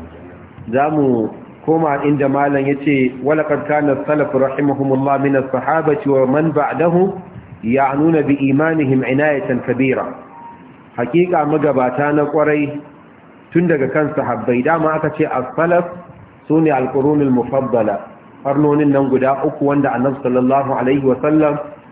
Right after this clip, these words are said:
ya yabe su da cewa, "Khairun nasi qarni, thumma alladhina yalunahum, thumma alladhina yalunahum."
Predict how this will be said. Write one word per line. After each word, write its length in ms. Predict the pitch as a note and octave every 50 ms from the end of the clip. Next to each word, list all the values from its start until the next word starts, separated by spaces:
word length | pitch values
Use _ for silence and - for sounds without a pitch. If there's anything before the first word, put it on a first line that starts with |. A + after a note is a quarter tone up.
| - - -
ya 120 | - C3+ D#3
yabe 400 | D#3 D3 C3+ B2+ C#3+ D#3 D#3 D3
su 60 | D3+ C3+
da 100 | B2+ B2
cewa, 440 | - - D3 C3 C3 C3 C3 C3 -
"Khairun 380 | C#3+ C#3+ D3+ C#3+ D3 C#3+ C3+
nasi 300 | C3+ C#3 C#3 C3+ C3+ C#3+
qarni, 580 | C3+ C3+ B2 A#2+ A#2+ B2 C#3 D3+ E3 F#3 - - - -
thumma 240 | - B2 B2 B2 B2+
alladhina 480 | B2+ B2+ B2+ B2 A#2+ C#3 D3 D3+ C#3+ C3+ C3
yalunahum, 520 | C3 C#3+ D#3 D3 C#3+ C#3 C#3+ E3+ F3+ F3 -
thumma 200 | C#3+ C3 B2+ C3+ C3+
alladhina 720 | C3+ C3 B2+ B2 C#3+ D#3+ D#3+ E3 E3 F3+ F#3+ - - - - - -
yalunahum." 640 | B2 B2 A#2 C3 C3+ C3+ A#2+ A2+ G#2 G2 G#2 F2+